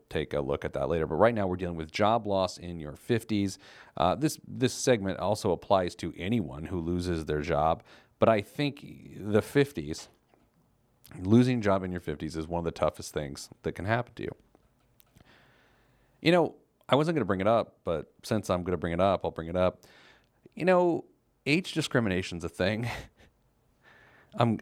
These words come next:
I'm sort of nervously laughing because I'm uncomfortable. It,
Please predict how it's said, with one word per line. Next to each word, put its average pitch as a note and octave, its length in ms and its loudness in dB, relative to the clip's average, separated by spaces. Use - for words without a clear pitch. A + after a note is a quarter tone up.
I'm G2+ 160 -2
sort G#2+ 220 2
of F2+ 140 0
nervously G2 400 0
laughing F#2 460 2
because E2 300 -6
I'm D#2+ 100 -2
uncomfortable. D#2+ 760 -2
It, C#3+ 140 6